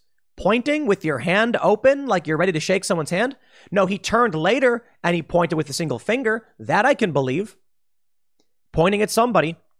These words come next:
But they're like, in the C-SPAN video of the entire speech, you can see he was gesturing to the audience as they stood to applaud. Why? Why?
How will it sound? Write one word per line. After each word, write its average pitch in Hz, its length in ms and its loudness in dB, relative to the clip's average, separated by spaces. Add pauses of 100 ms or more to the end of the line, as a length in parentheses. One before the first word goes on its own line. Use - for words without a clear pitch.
(240)
But 175 120 0
they're 202 100 2
like, 185 280 2
in 220 160 2
the 196 180 0 (100)
C-SPAN 202 560 2
video 175 240 0
of 135 60 0
the 143 80 0
entire 170 340 0
speech, - 320 -6 (100)
you 247 100 0
can 254 120 -2
see 262 280 -2 (120)
he 240 120 0
was 247 200 2
gesturing 262 480 2
to 202 80 -2
the 196 100 2
audience 226 380 0 (220)
as 185 140 2
they 220 100 4
stood 156 240 -4
to 196 100 0
applaud. 208 460 2 (280)
Why? 160 340 2 (1300)
Why? 151 400 0